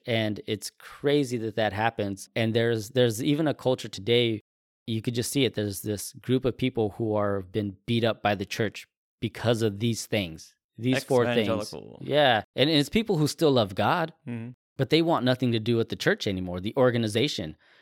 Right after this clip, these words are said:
Speaker 1: Uh, there's a lot of people who won't even step into, uh, what do we call it, a five oh one C building. They won't do it because they're like,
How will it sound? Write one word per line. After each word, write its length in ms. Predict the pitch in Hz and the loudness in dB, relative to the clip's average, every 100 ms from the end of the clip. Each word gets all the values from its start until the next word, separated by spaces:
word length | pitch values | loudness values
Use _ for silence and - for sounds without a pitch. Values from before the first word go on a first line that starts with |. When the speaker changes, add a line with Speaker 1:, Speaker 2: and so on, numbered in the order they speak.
| _ | _
Speaker 1:
Uh, 100 | 104 | -6
there's 200 | 104 113 120 | -2 0 2
a 20 | |
lot 180 | 117 117 | 4 2
of 80 | - | 2
people 260 | 127 135 | 0 2
who 300 | 120 123 117 101 _ - | 2 0 -2 -6 _ -20
won't 340 | - 110 131 131 | -12 0 2 4
even 180 | 135 127 | 2 -2
step 300 | - 127 139 | 0 0 0
into, 420 | 127 135 131 123 | -2 0 2 2
uh, 320 | 113 104 101 | 0 0 -4
what 160 | - 120 | -4 -2
do 40 | |
we 80 | 135 | -2
call 140 | 131 139 | 0 0
it, 60 | |
a 40 | 127 | 2
five 260 | 123 123 | 2 2
oh 80 | 123 | 2
one 200 | 131 127 | 2 0
C 380 | - 139 139 139 _ _ _ 117 | 0 -2 -2 -4 _ _ _ -4
building. 380 | 107 143 170 190 - _ _ _ | 2 2 2 -2 -8 _ _ _
They 140 | 110 131 | 0 2
won't 220 | 151 139 | 2 2
do 100 | 156 | 2
it 160 | 190 104 | 2 -2
because 320 | 110 117 107 | -4 -2 0
they're 140 | 113 | 0
like, 160 | 113 104 | 0 0